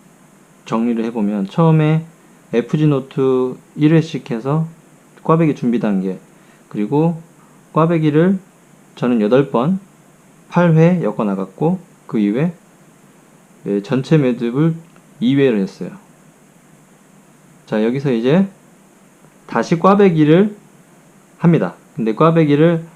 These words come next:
앞에 처음에 했던 거의 절반 횟수, 지금 이제 팔 회를 했으니까 저는 이제 사 회를 더 할 거예요.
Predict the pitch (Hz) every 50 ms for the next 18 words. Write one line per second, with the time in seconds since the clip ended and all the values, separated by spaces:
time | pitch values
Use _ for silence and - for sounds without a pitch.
0 | - - _ - 110 113 220 - - 170 170 165 160 156 151 143 139 123 120 -
1 | - - 190 196 196 185 180 175 170 160 160 160 160 - 156 156 147 139 135 135
2 | 135 143 147 147 - 117 113 120 117 135 120 101 87 - - _ _ _ _ _
3 | _ _ _ _ _ _ _ _ _ _ _ _ _ _ _ - 127 107 - -
4 | - 90 82 - _ _ _ _ _ - - 120 110 104 104 101 98 - - _
5 | _ _ _ _ _ _ - _ - - 196 196 202 196 185 170 160 147 - -
6 | 147 131 127 123 - 139 127 107 - 110 101 98 95 95 92 - - 165 170 175
7 | 170 156 135 110 98 - 104 92 101 110 101 - 92 92 92